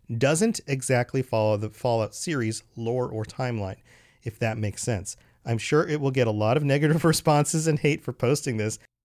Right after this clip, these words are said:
And then, and then they go on basically to say that because I'm kinda knocking this as not being a legitimate Fallout game and all of that. But whether it actually happens in the timeline or happens in a simulation, does that mean it's not a legitimate Fallout game?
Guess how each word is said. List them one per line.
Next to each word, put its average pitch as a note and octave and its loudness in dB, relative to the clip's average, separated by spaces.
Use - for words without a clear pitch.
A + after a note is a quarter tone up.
And A3 4
then, G3 2
and F3+ 4
then F3+ 6
they D3+ 2
go C3+ 4
on B2 2
basically A2+ 0
to G#2+ 0
say G#2 0
that C3 -6
because D3 2
I'm B2 2
kinda A2+ -2
knocking G#2 -2
this G#2 -4
as G2+ -4
not A2 -4
being A2 0
a G2 -4
legitimate A#2+ 0
Fallout G2 -4
game F#2+ -6
and F#2+ -6
all F#2 -6
of F#2 -12
that. G2 -14
But A#3 2
whether A#3 2
it C#3+ -2
actually B2 -4
happens A#2 -4
in A2+ -4
the - -10
timeline D#3+ -2
or B2 -4
happens C3+ -2
in A#2 -2
a A2+ -4
simulation, C3+ -4
does C#3 -6
that G#3+ -8
mean D#3 -4
it's - -10
not A#3 -2
a A#3+ -6
legitimate G3+ -6
Fallout F#3+ -6
game? G3 -8